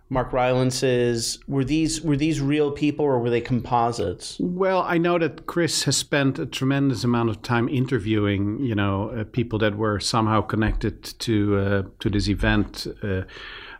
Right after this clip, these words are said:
Speaker 2: both civilians, you know, people that came with the boats, but also soldiers that were stuck on this beach. So, so I think for Chris, it was always very important to keep very true, truthful to the, to, to, to the,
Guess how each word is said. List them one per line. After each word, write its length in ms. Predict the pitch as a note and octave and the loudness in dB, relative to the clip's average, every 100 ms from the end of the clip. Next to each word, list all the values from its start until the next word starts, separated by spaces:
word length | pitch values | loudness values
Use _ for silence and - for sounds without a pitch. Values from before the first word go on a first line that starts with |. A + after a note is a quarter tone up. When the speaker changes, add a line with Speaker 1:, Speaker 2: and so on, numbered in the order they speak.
| - | -2
Speaker 2:
both 560 | A#2+ A2+ G#2+ - - | 4 4 4 -2 -8
civilians, 840 | - - G#2+ A2 A2 G#2+ A2 G2+ - | -2 2 4 4 4 4 4 2 -2
you 60 | |
know, 140 | A2 G2+ | -2 -2
people 320 | - G#2+ A2 | -2 -4 -2
that 200 | G2+ G2+ | -4 -4
came 180 | - G#2 | -2 0
with 100 | G2 | 0
the 60 | |
boats, 340 | G2+ A2+ G#2+ G#2+ | -2 0 0 -2
but 140 | A2+ | -2
also 240 | G#2+ G#2 B2 | 0 0 -4
soldiers 540 | - A2 G#2+ A2 G2 | -2 0 2 0 -2
that 120 | A2 | -4
were 140 | B2 G#2 | -2 -4
stuck 340 | - A2 G#2+ | -2 -4 -2
on 120 | A#2 | -2
this 100 | G#2 | -2
beach. 260 | F#2+ G#2 F#2+ | 0 -2 0
So, 380 | - A#2 A2 - | 2 2 2 0
so 180 | - G#2+ | -2 0
I 100 | A2 | 0
think 260 | - D#3 | 0 0
for 140 | D#3+ A#2 | 0 -4
Chris, 300 | - D3 C#3 | 0 0 2
it 100 | A#2 | 0
was 100 | A2+ | 0
always 360 | A2 A#2 G#2+ | 2 2 0
very 200 | - A2 | 0 0
important 540 | G#2 G2 A2 G#2 - - | 0 0 -4 -4 -6 -4
to 240 | A#2+ A2 - - - - - - _ | -2 -2 -4 -14 -20 -20 -20 -20 _
keep 180 | - B2 | -2 0
very 200 | C3+ A#2 | 2 2
true, 520 | G#2+ - C#3 B2 B2+ - - - - | 0 -2 2 2 2 -4 -16 -20 -6
truthful 400 | - C3 - - | 0 0 2 -2
to 120 | - | 0
the, 380 | A#2 A#2 A2+ A2 - | 0 2 0 -2 0
to, 120 | B2+ | 0
to, 380 | A2+ - A#2+ B2 | 0 -2 -2 -2
to 120 | - | -4
the, 200 | A#2 A#2 | 0 0